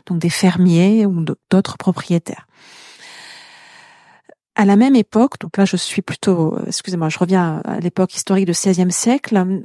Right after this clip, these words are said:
euh, l'esclavage hein, euh, commence à, à s'organiser entre l'Afrique et le Brésil, et on importe des contingents,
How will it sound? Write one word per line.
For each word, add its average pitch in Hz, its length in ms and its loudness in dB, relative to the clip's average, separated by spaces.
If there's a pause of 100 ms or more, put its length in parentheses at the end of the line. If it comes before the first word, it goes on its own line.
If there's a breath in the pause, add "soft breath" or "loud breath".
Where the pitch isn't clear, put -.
(120)
euh, 175 180 2
l'esclavage 202 760 0 (300)
hein, 185 300 -4
euh, 165 240 -2
commence 202 460 0
à, 165 340 -2
à 180 140 -4
s'organiser 185 640 2
entre 202 280 0
l'Afrique 175 460 -2
et 190 40 -4
le 185 80 2
Brésil, 180 560 2 (640 loud breath)
et 202 140 2
on 220 140 4
importe 208 600 0
des 190 140 0
contingents, 196 720 0